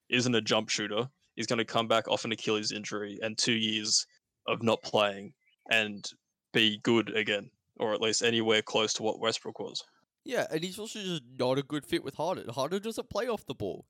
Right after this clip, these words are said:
Speaker 2: You need someone to play off the ball when you're ma-, when you're paired with John Wall.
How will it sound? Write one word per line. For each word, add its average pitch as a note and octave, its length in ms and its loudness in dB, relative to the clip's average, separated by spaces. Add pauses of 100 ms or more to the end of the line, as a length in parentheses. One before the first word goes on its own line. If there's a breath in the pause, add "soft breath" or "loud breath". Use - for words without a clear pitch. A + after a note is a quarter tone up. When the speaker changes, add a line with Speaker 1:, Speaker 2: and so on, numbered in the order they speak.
Speaker 2:
You D3+ 120 -4
need D#3+ 300 -6
someone C#3+ 280 -4
to C3 60 -10
play B2 160 -2
off G#2+ 120 -4
the A#2 80 -8
ball G#2+ 160 -2
when G2+ 120 -4
you're G2 100 -8
ma-, F#2+ 120 -6 (100)
when C3 160 -4
you're A2 220 0
paired G2+ 260 -6
with F#2+ 120 -12
John G2+ 180 -2
Wall. - 240 -10